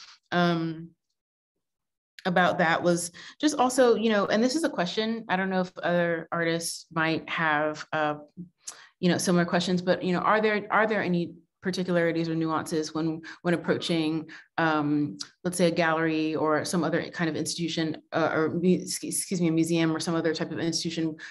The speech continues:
versus working with your own gallery, things like that? Are there any, um, you know, when we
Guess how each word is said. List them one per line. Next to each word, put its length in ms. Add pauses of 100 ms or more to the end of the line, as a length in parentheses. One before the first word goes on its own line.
(120)
versus 280
working 240
with 140
your 80
own 140
gallery, 500 (240)
things 180
like 140
that? 160
Are 140
there 120
any, 420
um, 380 (300)
you 80
know, 100
when 220
we 480